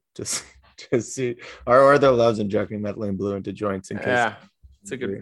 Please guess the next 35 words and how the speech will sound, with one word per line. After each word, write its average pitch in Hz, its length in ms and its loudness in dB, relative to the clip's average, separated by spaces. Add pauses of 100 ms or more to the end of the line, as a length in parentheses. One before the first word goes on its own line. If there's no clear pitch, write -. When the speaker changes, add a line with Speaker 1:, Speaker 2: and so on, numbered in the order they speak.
Speaker 1:
they - 40 -10
Speaker 2:
it's - 120 -12
a, 156 40 -6
it's 147 420 -14
a - 20 -8
good 233 180 -4
point. 151 240 0
I 110 80 -2
feel 170 200 0
Speaker 1:
they 165 140 4
Speaker 2:
like 98 120 -8
Speaker 1:
drained 107 380 -4
it. 98 100 -8 (260)
They 107 100 -10
drained 98 380 -10
it. 123 200 -10
Speaker 2:
the, - 80 -20
yeah, 120 240 -2
there's, 127 200 -4
you 131 280 -12
always 185 180 -8
gotta 147 220 -6
know 113 160 -2
who 131 140 -4
has 135 140 -6
got 113 220 -6
the, 95 300 -4
the 98 80 -6
backup - 420 -6
supplies 98 460 -4
of 104 120 -8
your, 98 320 -4 (140)
your 110 180 -2
antidotes, 92 720 -6
right? 107 320 -4